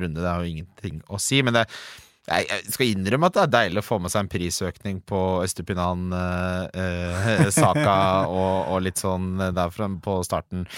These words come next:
Men la oss ta Burnley City. Den kampen var vel litt som forventa. Eh, Haaland skårer en, eh, et nydelig, oi, herregud. Et m-, nydelig mål og en tap-in. Rodrigo, altså, det, det her, Haaland er som forventet, men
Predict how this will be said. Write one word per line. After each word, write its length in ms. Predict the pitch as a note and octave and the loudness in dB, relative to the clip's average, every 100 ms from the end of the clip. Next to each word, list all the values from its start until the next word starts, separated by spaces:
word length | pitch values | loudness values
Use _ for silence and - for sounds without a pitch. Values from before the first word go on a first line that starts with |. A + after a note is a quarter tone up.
| - - - | -14 -14 -8
Men 140 | D#3 | 0
la 20 | |
oss 80 | G3+ | 4
ta 100 | G#3+ | 4
Burnley 280 | F3+ D#3 D#3+ | 6 4 4
City. 320 | D#3 C3 - F3 | 2 0 2 4
Den 240 | D#3+ D#3+ D3+ | 4 2 2
kampen 360 | C#3 A2 D3 B2 | 0 2 2 4
var 140 | G2 | 4
vel 140 | A#2+ G#2+ | 4 0
litt 160 | - | -2
som 200 | - G2 G2 | -4 -4 -6
forventa. 800 | - G#2 F#2 F2 E2+ - - D#3+ F3+ | -4 -2 -2 -2 -4 -4 2 4 4
Eh, 640 | - B2+ A#2+ A#2 A#2 A#2 A2+ A2+ A2 A2+ G#2+ G#2 | 2 2 4 2 2 2 0 -2 -2 -2 -4 -2
Haaland 320 | G#2+ G#2+ A2 | 0 0 -2
skårer 480 | - G#2 F#2+ G2+ F#2+ | -2 0 0 0 0
en, 380 | F#2+ F#2 F#2+ F#2+ | 0 -2 -2 -2
eh, 300 | F#2+ F#2 F2 | -2 -2 -4
et 80 | F#2+ | -4
nydelig, 480 | G#2 F#2 F2 F2 F2+ F2 F#2+ - - | -2 -2 -2 -2 0 -2 -6 -14 -12
oi, 80 | G2 - | -10 -10
herregud. 340 | - F#2 F2 - - - | -10 -8 -8 -12 -16 -8
Et 160 | - A#2+ | -4 2
m-, 140 | C3+ B2 | 4 4
nydelig 320 | C3 D3 G#2+ | 4 4 4
mål 240 | C#3 G3 G#3+ | 4 4 4
og 40 | F3+ | 4
en 100 | E3+ | 4
tap-in. 400 | D3 - G3 D4+ B3 G#3 | 0 2 2 2 -2 0
Rodrigo, 640 | D3 A2 G#2 A2+ C3 C3 | 0 2 0 0 2 2
altså, 240 | F#2 C3+ B2+ - - - - | 2 2 0 -6 -18 -18 -14
det, 220 | B2 D3 D#3+ E3 - G#3 - - - F#3 | 2 4 4 0 -8 -18 -20 -20 -20 -10
det 560 | D3 G#2 D3+ G#2+ C3+ | -10 -8 -12 -4 2
her, 240 | C#3 C3 B2+ B2+ C3+ D#3 - - | 4 4 4 0 -8 -10 -8 -4
Haaland 480 | C3+ C3 B2+ C3 B2+ | 2 4 6 6 2
er 200 | A2+ G#2+ G2 | 2 2 0
som 80 | G2 | -2
forventet, 300 | G#2+ F#2 A#2 | -4 0 0
men 360 | A2+ B2 C#3 | 2 2 2